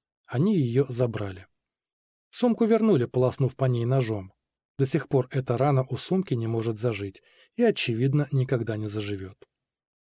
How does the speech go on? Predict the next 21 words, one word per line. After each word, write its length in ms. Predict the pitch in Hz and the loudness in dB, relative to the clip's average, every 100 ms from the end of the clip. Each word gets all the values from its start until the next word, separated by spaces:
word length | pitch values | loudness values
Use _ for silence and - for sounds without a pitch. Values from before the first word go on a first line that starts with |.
| _ _ _ - | _ _ _ -2
Тогда 300 | 127 151 220 | 0 2 2
Лену 280 | 233 202 131 | 4 2 2
будто 300 | 165 - 135 | 0 -2 -2
парализовало. 960 | 160 160 160 151 180 156 107 90 95 _ _ _ _ | 2 4 4 4 4 4 0 -4 -12 _ _ _ _
Она 280 | 131 139 131 | 0 2 4
боялась, 480 | 127 143 180 135 - | 4 4 4 2 -2
что 240 | - 131 | -2 2
ее 320 | 127 123 165 | 2 2 2
пырнут, 500 | 135 127 123 165 147 - _ _ | 2 0 4 2 0 -8 _ _
что 240 | - - 139 | -10 2 4
ее 260 | 135 202 | 6 4
будут 300 | 156 147 147 | 4 2 0
домогаться. 800 | 131 135 147 131 113 98 - 107 - _ _ _ _ _ _ | 2 4 4 2 0 -2 -8 -12 -18 _ _ _ _ _ _
Но 160 | 135 135 | 0 2
юных 380 | 127 151 139 - | 2 2 2 2
налетчиков 600 | 131 175 196 - 165 - - - _ - | 4 4 0 -4 -4 -6 -14 -20 _ -2
интересовали 640 | 147 156 143 170 214 240 | 0 2 2 2 4 2
больше 400 | 139 175 185 - | 4 2 2 0
деньги 360 | 143 135 147 143 | 0 2 2 4
на 180 | 156 165 | 4 4
выпивку. 640 | 151 131 104 - 107 | 4 0 -8 -12 -18